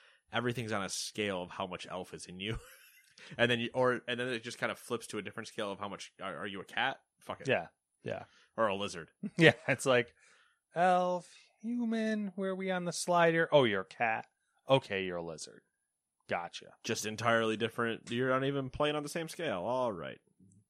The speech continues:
Speaker 1: I
Speaker 2: Or you're a Viking.
Speaker 1: That's true.
Speaker 2: <laughs>
Speaker 1: Fus Ro Dah.
Speaker 2: Um,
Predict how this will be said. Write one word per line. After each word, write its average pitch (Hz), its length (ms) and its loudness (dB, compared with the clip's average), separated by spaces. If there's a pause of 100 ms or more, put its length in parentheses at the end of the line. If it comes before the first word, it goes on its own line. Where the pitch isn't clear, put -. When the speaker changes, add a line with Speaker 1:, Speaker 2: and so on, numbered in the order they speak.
(540)
Speaker 1:
I 85 280 -6
Speaker 2:
Or 139 180 8
you're 123 180 8
a 113 40 4
Viking. 87 420 -2 (1080)
Speaker 1:
That's - 240 -6
true. - 300 -6 (340)
Speaker 2:
<laughs> - 340 -20
Speaker 1:
Fus - 300 -6
Ro 95 120 -4
Dah. 101 300 -6 (880)
Speaker 2:
Um, 113 800 10